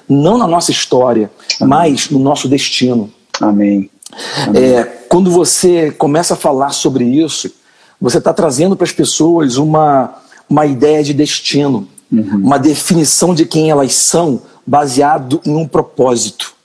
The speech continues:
Speaker 2: Amém.
Speaker 1: não num passado. Você concorda que, é, quando nós cometemos erros, isso é apenas um sinal de que nós estamos fazendo alguma coisa?
Speaker 2: É, muito bom. Muito bom.
Speaker 1: Quando nós,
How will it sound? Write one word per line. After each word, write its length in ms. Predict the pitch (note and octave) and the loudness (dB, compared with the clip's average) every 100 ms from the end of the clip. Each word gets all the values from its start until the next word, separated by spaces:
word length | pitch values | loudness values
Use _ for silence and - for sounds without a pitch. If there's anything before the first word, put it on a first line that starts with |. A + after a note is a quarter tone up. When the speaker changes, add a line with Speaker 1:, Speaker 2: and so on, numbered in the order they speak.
| _ - - | _ -18 -6
Speaker 2:
Amém. 200 | G#2+ C#3 | -2 0
Speaker 1:
não 380 | D#3 F#3+ A#3+ B3 - | 2 2 2 -2 -6
num 220 | - F3 | -2 -2
passado. 640 | - C#3+ - - A#2+ A2+ G2+ - - - - | 0 -2 -2 0 0 -2 -6 -16 -20 -14 -2
Você 220 | C3 - | 0 0
concorda 480 | - E3 F3+ F3+ D#3+ | 0 2 2 2 0
que, 360 | - D#3+ C#3+ A#2+ - - | 0 2 0 -2 -14 -10
é, 220 | - C#3+ C3+ | 0 0 0
quando 360 | - F3 D#3+ | 0 2 2
nós 760 | D3 D#3 D3+ C3+ - - - - | 2 2 2 0 -2 -4 -10 -6
cometemos 840 | - E3 D3 - F3+ F3 D#3 A2+ | 0 0 0 0 0 2 0 0
erros, 680 | B2+ D#3 A#2 A2+ - - - - _ _ - | 2 2 0 -4 -4 -8 -10 -20 _ _ 0
isso 380 | F3 - F#3 - | 2 2 0 0
é 80 | E3 | 0
apenas 440 | - F3 F#3+ D3+ | 2 0 2 0
um 60 | F3 | 0
sinal 440 | - D3 C#3+ D#3+ | 0 2 2 2
de 100 | C#3 | 0
que 100 | C3+ D3+ | -2 0
nós 180 | D3+ | 0
estamos 260 | C#3 - D3+ | -2 -2 -2
fazendo 520 | - C3 A#2 D3+ C3+ | -2 -2 0 0 0
alguma 220 | A#2+ A#2 A#2+ | 0 0 0
coisa? 300 | D#3+ C#3 F#2+ _ _ - - | -2 -4 -8 _ _ -8 -2
Speaker 2:
É, 280 | A2 F#2+ - - _ _ _ - | 0 -2 -4 -14 _ _ _ 0
muito 260 | A#2+ A#2+ | 0 2
bom. 200 | G#2 G2 G2 - _ _ _ _ _ _ _ | 0 0 -2 -10 _ _ _ _ _ _ _
Muito 260 | - - - | -2 0 0
bom. 100 | G3 | 2
Speaker 1:
Quando 160 | E3 F3 | 2 4
nós, 260 | F3 F3 | 2 0